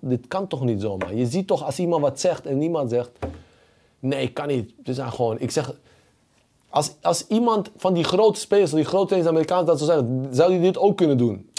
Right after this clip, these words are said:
Tuurlijk zou hij dit doen. Dus je zou niet, niet eens, eh, want ik weet, ik denk dat toen Pirlo train-, ik weet niet wie het was, echt groot trainer. Ik zei, ik zei iemand zijn naam, als die zou zeggen of zo, zou hij dat ook doen en zo. Ja, wij zeiden, ik zei, "Jullie zouden dat zeker niet doen." Omdat gewoon meneer Jans het is.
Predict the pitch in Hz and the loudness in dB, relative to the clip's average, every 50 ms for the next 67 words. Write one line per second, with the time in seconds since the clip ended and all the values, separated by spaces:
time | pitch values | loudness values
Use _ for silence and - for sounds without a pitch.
0 | - - _ - 392 415 320 160 160 151 139 131 131 123 123 127 123 127 127 156 | -16 -2 _ 4 6 6 6 6 4 4 6 4 4 6 6 4 4 4 4 2
1 | 180 185 165 208 202 202 196 196 185 175 143 - 175 170 170 180 185 175 165 147 | 2 2 2 2 2 4 2 2 0 -2 -4 -2 -2 -2 0 2 2 0 0 0
2 | - - 170 165 165 165 160 156 151 147 151 147 180 185 175 156 147 165 160 160 | -2 -2 -2 0 0 0 0 -2 -2 -4 -4 -4 -4 -2 -2 -2 -2 -2 -2 -2
3 | 156 156 160 143 139 - _ - 165 170 165 160 156 156 143 151 151 151 147 143 | -2 -2 -2 -4 -4 -6 _ -4 -2 0 2 2 2 2 0 -2 -4 -6 -4 -4
4 | 131 160 170 156 139 131 113 113 113 123 120 - - - - 127 117 - - 143 | -4 -2 -2 -2 0 -2 -2 -2 -4 -6 -6 -6 -10 -8 -8 -8 -6 -4 -2 -2
5 | 139 139 127 131 127 117 113 104 113 127 143 120 110 131 127 135 135 127 127 131 | -2 -2 -2 -2 -2 -2 -2 -4 -4 -4 -4 -4 -2 -2 -2 -2 -2 -2 -2 -2
6 | 127 - - 117 127 123 117 113 113 104 110 120 117 113 127 123 113 107 120 120 | -2 -4 -6 -6 -6 -6 -6 -6 -6 -4 -2 -2 -2 -2 -2 -2 -2 -2 -4 -4
7 | - 117 117 120 123 120 123 120 120 - - - - - - - _ _ _ _ | -4 -6 -6 -2 -2 -2 -2 -2 -6 -12 -20 -20 -20 -20 -20 -20 _ _ _ _
8 | - - 135 131 127 131 131 127 139 135 - - - 147 151 139 127 113 110 117 | -2 2 4 6 8 8 8 8 6 6 4 4 4 6 6 6 4 2 2 0
9 | 113 110 107 104 104 107 92 82 - - - - - 110 110 95 95 107 113 113 | 0 -2 -4 -4 -4 -6 -6 -8 -12 -18 -18 -10 -4 -4 -2 -2 -2 -4 -4 -2
10 | 113 107 98 98 98 104 110 117 123 135 135 127 131 131 127 120 120 110 107 131 | -2 -4 -4 -4 -4 -2 0 2 4 4 4 4 2 2 2 0 0 2 2 2
11 | 131 - 123 104 104 95 87 98 95 110 117 120 117 - - 131 127 123 120 131 | 2 2 0 -2 -4 -4 -6 -6 -6 -4 -4 -4 -4 -4 -4 -4 -2 0 0 0
12 | 127 117 117 131 135 139 131 - 120 107 131 127 127 127 - | 2 2 2 2 0 0 -2 -4 -4 -2 0 -2 -2 -2 -6